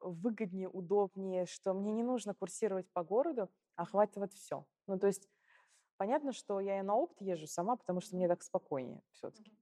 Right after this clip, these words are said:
Speaker 1: Пока я не могу еще делегировать и вот спать спокойно. Хоть я делегирую, но не вс-, все равно проверяю, потому что
Speaker 2: Мгм.
Speaker 1: бывают ситуации. Выгоднее, удобнее.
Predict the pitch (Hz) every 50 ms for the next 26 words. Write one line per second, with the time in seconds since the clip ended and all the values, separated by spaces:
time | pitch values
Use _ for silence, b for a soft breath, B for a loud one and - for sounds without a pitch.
0 | _ _ 160 156 - 202 202 185 180 180 175 175 170 170 170 151 - - 147 143
1 | 147 151 156 156 190 247 254 208 175 - 151 143 139 - - - 147 143 - -
2 | 139 131 - 135 135 131 135 147 147 _ _ _ - - - 180 165 180 185 202
3 | 196 208 330 381 320 262 214 202 214 233 233 233 233 226 226 220 - - _ _
4 | - 214 214 214 226 214 - 202 185 196 220 254 277 233 - - 180 180 170 -
5 | - - 180 175 165 160 160 160 175 - _ _ _ _ _ - - - _ _
6 | - 190 185 180 165 156 - - - 202 233 277 - - 226 208 - _ _ _
7 | _ _ _ _ _ _ _ _ _ _ _ _ - - 202 220 262 220 254 208
8 | 214 214 202 208 185 190 175 - 165 180 180